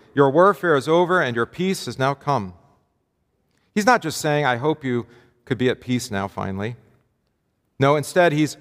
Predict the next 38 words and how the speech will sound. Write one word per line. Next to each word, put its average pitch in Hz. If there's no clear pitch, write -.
providing 139
peace 123
and 104
giving 123
it. -
This 139
is 123
what 139
we 160
call 110
absolution. 113
It 117
is 120
the 120
forgiveness 127
of 107
their 113
betrayal. 110
And 127
Jesus 175
now 165
has 139
come 180
and 127
he's 123
announced 117
it 95
to 107
them. 92
They 139
were 185
hiding, 131
they 135
were 170
afraid 139
of 113
the 110
Jews, 120